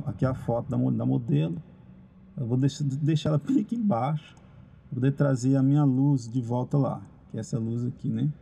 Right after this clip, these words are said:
Tem duas luzes. Então essa vai ficar do lado de cá.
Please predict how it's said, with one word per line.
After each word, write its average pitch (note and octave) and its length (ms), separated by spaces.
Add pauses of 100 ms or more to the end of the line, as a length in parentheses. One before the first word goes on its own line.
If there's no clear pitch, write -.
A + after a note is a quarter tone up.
(140)
Tem A#2 160
duas A#2+ 280
luzes. D3 520 (1000)
Então A2 140
essa A2 240
vai - 160
ficar - 260
do A2 80
lado D3 140
de D3+ 100
cá. C#3 340